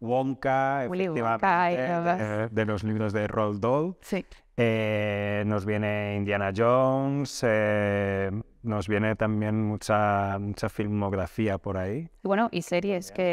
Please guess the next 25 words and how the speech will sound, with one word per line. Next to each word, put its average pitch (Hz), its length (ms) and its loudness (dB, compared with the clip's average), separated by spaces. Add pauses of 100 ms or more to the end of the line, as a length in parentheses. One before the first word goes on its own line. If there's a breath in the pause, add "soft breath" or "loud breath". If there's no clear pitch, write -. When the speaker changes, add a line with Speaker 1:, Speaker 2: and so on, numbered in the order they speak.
(160)
Speaker 2:
que - 120 -20 (120)
acompañan, 175 680 -2
como 185 200 -2
no, 170 80 0
a 175 80 2
todo 180 160 -2
lo 170 100 0
que - 60 -4
hemos 170 220 -2
ido 175 100 -2
Speaker 1:
Series, 127 240 0
Speaker 2:
diciendo, 220 240 2
Speaker 1:
vamos 202 160 0
a 127 40 -4
Speaker 2:
porque 123 100 -4
Speaker 1:
tener 120 180 0
que 127 60 2
hacer, 117 500 2
hemos 135 200 0
comentado 131 400 0
Speaker 2:
<laughs> - 0 -
Speaker 1:
algunas, 165 680 2
las 151 180 2
Speaker 2:
Pero, 247 160 2
Speaker 1:
principales. 151 680 2